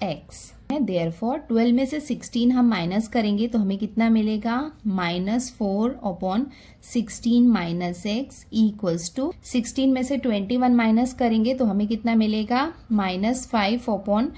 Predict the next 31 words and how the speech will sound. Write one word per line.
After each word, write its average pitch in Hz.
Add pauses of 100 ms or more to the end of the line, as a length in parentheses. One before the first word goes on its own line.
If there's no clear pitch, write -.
(320)
ट्वेंटी 208
वन 247 (160)
माइनस 214
एक्स। -
अब 254
हम 269
यहाँ 247
पे 262
क्या 247
करेंगे, 226 (120)
क्रॉस 208
मल्टीप्लिकेशन। 160 (1500)
Therefore 208 (220)
ये 233
कितना 226
हो 220
जाएगा, 214
माइनस 196
फ़ोर 240 (240)
और 202
ये 202
ब्रैकेट 196
में 214
हम 214
लिख 208
लेते 196
हैं 240
ट्वेंटी 196
वन 233 (160)
माइनस 202
एक्स 202